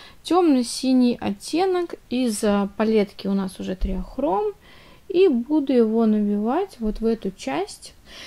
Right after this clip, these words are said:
И, соответственно, заводить его также на нижнее веко, чтобы вот эту всю историю как-то объединить. Такое ощущение, кстати, что надо в ней консилером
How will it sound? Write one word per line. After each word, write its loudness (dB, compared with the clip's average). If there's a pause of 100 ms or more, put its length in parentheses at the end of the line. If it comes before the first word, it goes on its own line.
(140)
И, 4
соответственно, -2
заводить -2
его 0
также -4
на 0
нижнее 0
веко, -2
чтобы -6
вот -2
эту -2
всю -6
историю 0
как-то -4 (640)
объединить. 4
Такое -2
ощущение, -2
кстати, -6
что -6 (580)
надо -2
в 0
ней 0 (160)
консилером 0